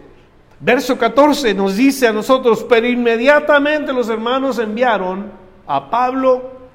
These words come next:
que fuese hacia el mar, y Silas y Timoteo se quedaron allí". Silas y Timoteo se quedaron allí.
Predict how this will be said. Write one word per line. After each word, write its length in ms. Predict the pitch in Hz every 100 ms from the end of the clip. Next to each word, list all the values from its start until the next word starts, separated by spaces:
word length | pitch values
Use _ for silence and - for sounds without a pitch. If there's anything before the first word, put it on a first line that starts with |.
| -
que 160 | 190 165
fuese 560 | - 196 214 214 - -
hacia 300 | 170 - 170
el 140 | 147
mar, 440 | 151 214 302 349 - - - - - - _ _ - - _ -
y 100 | 151
Silas 720 | - 269 277 285 277 - -
y 120 | 196 190
Timoteo 640 | 208 175 170 226 233 226
se 200 | 226 156
quedaron 640 | 147 147 170 175 170 165 - -
allí". 560 | 147 127 127 139 107 98 - - - - _ _ - - - - - - - - - _ - _ - - - -
Silas 540 | - 240 277 285 277
y 60 | 190
Timoteo 580 | 190 165 151 190 139 123
se 160 | 123
quedaron 540 | 127 120 156 165 165 160 - - -
allí. 420 | 120 110 110 113